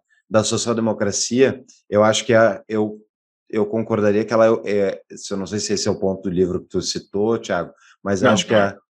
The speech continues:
Speaker 1: que a, a democracia, a democracia não, o liberalismo deu a base para a social-democracia, e a social-democracia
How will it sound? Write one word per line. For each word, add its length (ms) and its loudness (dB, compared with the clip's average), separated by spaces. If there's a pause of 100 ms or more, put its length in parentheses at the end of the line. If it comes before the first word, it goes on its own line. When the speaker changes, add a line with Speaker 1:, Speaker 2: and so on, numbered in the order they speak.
(240)
Speaker 1:
que 100 -2
a, 360 2 (120)
a 180 2
democracia, 960 0
a 120 2
democracia 420 -4
não, 160 -8 (180)
o 120 -2
liberalismo 680 0
deu 160 0
a 60 2
base 420 0
para 240 0
a 40 0
social-democracia, 1000 -2 (220)
e 60 -4
a 40 0
social-democracia 1040 -2